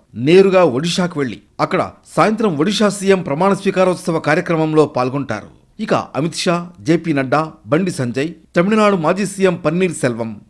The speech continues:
కేంద్ర మంత్రి రామ్దాస్ అథవాలే, బీజేపీ ఏపీ ఇన్ఛార్జ్ సిద్ధార్థనాథ్ సింగ్ బాబు ప్రమాణ స్వీకారోత్సవంలో పాల్గొంటారు. చిరంజీవిని స్టేట్ గెస్ట్గా ఆహ్వానిస్తూ రాష్ట్ర ప్రభుత్వం గౌరవించింది.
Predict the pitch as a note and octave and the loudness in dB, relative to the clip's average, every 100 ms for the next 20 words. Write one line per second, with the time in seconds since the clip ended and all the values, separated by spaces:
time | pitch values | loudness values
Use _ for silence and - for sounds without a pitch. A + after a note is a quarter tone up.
0 | - G3+ A3+ G3 F3+ E3+ C3 F3 F3 F3+ | 2 4 4 0 0 0 0 0 2 2
1 | F3 B2 D3 D3 G2+ F#2 - _ G2+ E3 | 0 -4 0 0 0 -6 -18 _ -6 0
2 | G3 G3+ G#3 D3 F3+ G#3+ F#3 F3 E3 D#3+ | 2 2 2 2 2 0 -2 0 0 -2
3 | - - D#3+ D#3+ F3 F3+ F3 E3+ - C3 | -4 -10 -4 0 0 2 0 0 -4 -8
4 | G2 - F#2 F#2 E3+ G#3 A3+ E3 F3 G#3 | -10 -14 -6 2 2 2 -2 0 2 0
5 | F3 F#3 F#3 F3+ C#3 D#3+ D#3+ D#3 C#3 B2 | 0 0 2 2 0 -2 0 2 2 0
6 | B2 B2 B2+ G#2+ F#2+ - _ - G#3 B3 | -2 -2 -4 -6 -10 -20 _ 0 2 2
7 | A#3 A#3 G3 - G3+ G#3 G3 F3+ G3+ G3 | 2 2 0 4 4 4 2 2 4 6
8 | D3 D3 E3+ D#3+ - A#2 F2 _ - C#3+ | 4 2 2 0 -2 -4 -6 _ -2 0
9 | F#3 F#3 E3 D3+ D3+ G#3 F#3 A#2+ C3+ C#3+ | 0 -2 -2 -2 -2 -2 0 0 0 0
10 | B2+ B2+ G#2 | -4 -8 -10